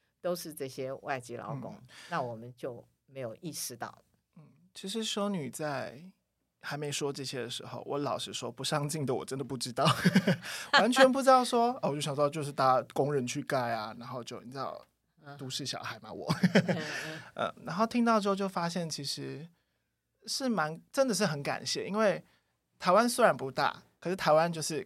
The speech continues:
Speaker 2: 高山峻岭的，就是没有这些建设，
Speaker 1: 对。
Speaker 2: 我们真的很不方便，也没有办法说，哎，我们今天去哪里玩就去哪里玩。
Speaker 1: 对。
Speaker 2: 嗯。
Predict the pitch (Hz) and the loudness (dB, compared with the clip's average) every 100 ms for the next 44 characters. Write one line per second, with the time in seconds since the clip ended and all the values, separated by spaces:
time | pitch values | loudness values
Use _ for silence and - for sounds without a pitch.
0 | - - 147 147 165 143 151 165 196 143 | -6 4 6 8 6 6 2 -2 0 0
1 | 135 107 - 87 76 147 151 131 71 - | -2 -4 -6 -8 -8 -8 -6 -6 -10 -8
2 | 175 202 170 175 175 175 165 143 151 143 | 2 2 4 0 0 0 -2 0 -2 0
3 | 143 143 170 175 139 120 139 135 117 127 | -2 0 2 2 0 -2 -6 -4 -8 -8
4 | - 139 170 165 147 135 131 139 131 147 | -8 -2 0 2 0 -2 -4 -6 -4 -6
5 | 143 143 127 110 147 151 170 156 - - | -6 -4 -6 -4 -2 0 2 2 0 -6
6 | - - - 196 143 - _ _ 135 | -10 -16 -14 -14 -12 -14 _ _ -6